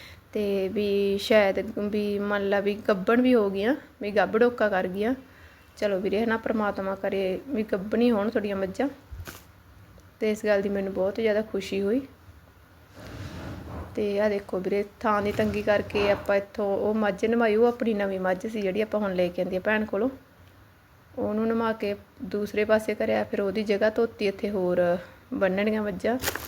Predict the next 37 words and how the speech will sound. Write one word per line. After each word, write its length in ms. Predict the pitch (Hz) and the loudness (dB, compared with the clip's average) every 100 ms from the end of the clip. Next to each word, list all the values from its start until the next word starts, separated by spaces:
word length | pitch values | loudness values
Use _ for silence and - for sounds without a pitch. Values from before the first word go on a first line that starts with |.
| - - - - - | -14 -20 -20 -20 -8
ਤੇ 140 | 214 | -4
ਨਹੀਂ, 220 | 202 208 226 | -2 0 2
ਕਿਉਂਕਿ 300 | 226 214 233 | 2 2 2
ਹੈ 80 | |
ਨਾ, 100 | 233 | 4
ਮੈਂ 100 | 240 | 4
ਦੱਸਦੀ 320 | 226 220 185 202 | 2 2 2 0
ਹੁੰਦੀ 140 | 202 | 0
ਹਾਂ, 60 | 190 | 0
ਮੈਨੂੰ 180 | 196 | -2
ਸ਼ੌਂਕ 400 | 202 220 208 196 | -2 -2 -2 0
ਆ 80 | 196 | 0
ਵੀ 240 | 190 196 196 - - - | 2 0 -4 -10 -10 -6
ਪਸ਼ੂ 240 | 214 254 | -4 -4
ਕਿੰਨੇ 260 | 240 226 240 | 0 2 2
ਮਰਜ਼ੀ 400 | 214 185 190 202 | 2 0 -2 -2
ਹੋਣ, 300 | 202 226 240 240 | 0 0 -2 -4
ਥੋੜ੍ਹਾ 220 | - 202 | -2 2
ਜਿਹਾ 180 | 214 226 | 2 2
ਥਾਂ 280 | 226 220 196 | 0 0 0
ਦਾ 120 | 196 | 0
ਕਰਕੇ 580 | 202 196 202 - 196 196 190 - - | -2 -4 -4 -4 -2 -2 -4 -12 -6
ਔਖਾ 300 | 202 - 196 | -6 -2 -2
ਸਾਡੇ। 360 | 196 185 190 254 - - - - - - - - - - - - - - - - - | -2 -2 0 -2 -4 -20 -20 -20 -20 -20 -20 -20 -20 -20 -20 -20 -20 -20 -20 -20 -10
ਤੇ 160 | 208 202 | -8 -6
ਫਿਰ 120 | 214 | -4
ਆਪਾਂ 320 | 208 202 190 185 196 | -4 -4 -4 -4 -2
ਬਾਹਰਲੀਆਂ 480 | 196 196 208 226 226 | 0 2 2 2 2
ਨਵਾ 260 | 220 226 | 2 0
ਕੇ 200 | 226 196 | -2 -2
ਉਹ 200 | 196 190 | 0 0
ਬੰਨਣੀਆਂ 400 | 208 208 214 220 | 2 2 2 0
ਨੇ, 120 | 208 262 - - - - | 0 -2 -4 -20 -20 -8
ਪਹਿਲਾਂ 220 | 202 220 | 0 2
ਅੰਦਰਲੀਆਂ 340 | 202 185 196 | 2 0 0
ਨਵਾਉਣੀਆਂ 360 | 196 202 220 226 | 0 0 0 0
ਪੈਂਦੀਆਂ। 380 | 208 190 202 | 0 0 0